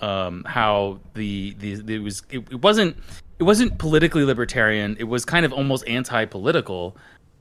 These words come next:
but it was, it was very, it was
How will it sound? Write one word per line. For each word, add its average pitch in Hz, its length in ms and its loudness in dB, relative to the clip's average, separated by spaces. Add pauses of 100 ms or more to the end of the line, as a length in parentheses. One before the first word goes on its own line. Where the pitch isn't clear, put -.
(360)
but 127 360 4 (680)
it 156 160 0
was, 131 340 2
it 139 140 -2
was 123 240 -2
very, 147 420 4
it 143 60 0
was 123 160 -6